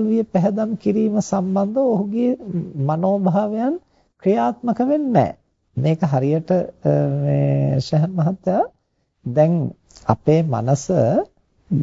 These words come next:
ඔය දැන් කම්පියුටර් එක දේවල් අපි ප්‍රෝග්‍රෑම් කළාම, යම්කිසි සොෆ්ට්වෙයාර් එකකට සම්බන්ධ කළාම ඒ සොෆ්ට්වෙයාර් එකේ තියෙන විදිහටනේ ඒ, ඒ, ඒ,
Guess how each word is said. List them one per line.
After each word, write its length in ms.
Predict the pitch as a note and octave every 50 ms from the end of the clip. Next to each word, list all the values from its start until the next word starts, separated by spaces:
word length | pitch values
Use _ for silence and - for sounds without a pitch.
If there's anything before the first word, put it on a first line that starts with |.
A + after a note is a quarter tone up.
| - - - C3 A#2 A2 A2 A2 G#2+ G#2+ G#2 - - G#2 G#2
ඔය 180 | A2 A2+ A#2+ A#2
දැන් 220 | A#2 A2+ A2+ A2+ -
කම්පියුටර් 680 | - C3 B2 C3 C#3+ D3 - D#3+ D#3+ E3 E3 - E3+
එක 220 | F3 E3+ E3+ E3 F#3 F3+
දේවල් 500 | D#3 D3 C#3+ D3 D3 D3+ E3 E3 D#3+ D#3+
අපි 220 | D#3+ D3+ - - E3
ප්‍රෝග්‍රෑම් 680 | - _ - D3 D3 D3 C#3+ C#3 D3+ D3 C#3+ C#3+ C#3 C3+
කළාම, 480 | C#3 - B2+ B2 A#2+ G#2+ A2+ A2 G2 F#2 - - - _ _ _ _ _ _ _ _ _ -
යම්කිසි 480 | C3 C3+ C3+ D3 D3 - C#3 - F3 D3
සොෆ්ට්වෙයාර් 540 | - C#3+ C3 - _ - D3 C#3 C#3 C#3+
එකකට 220 | C#3 C3+ C#3+ D3+ C3+
සම්බන්ධ 540 | - C3 B2 A#2+ B2+ C3+ C3+ C#3 C#3 D3+ C#3
කළාම 440 | - D#3+ D#3 D3+ B2+ C#3+ D#3 G3+
ඒ 220 | G3+ D3+ C#3 D#3 D#3+
සොෆ්ට්වෙයාර් 640 | - - F3 D#3+ - _ _ - F#3+ F#3 F#3 F#3
එකේ 420 | F#3 F3+ - - F#3+ F#3+ F#3+ G3+ - - _ _ _ _ _ _
තියෙන 280 | - F3+ G3 G3+ G3 G#3 G3
විදිහටනේ 1000 | E3+ D3+ D3 D3+ F#3 F#3+ D3 F3 G3+ F#3+ - - G#3 G#3 G#3 A3 A3 G#3+ G3+ F#3 F#3 - _ _ _ _ _ -
ඒ, 60 | G3 F#3+ G#3+ F#3 F#3
ඒ, 140 | E3+ F3 F3+ F#3 F#3 F3+ E3+
ඒ, 120 | E3+ E3+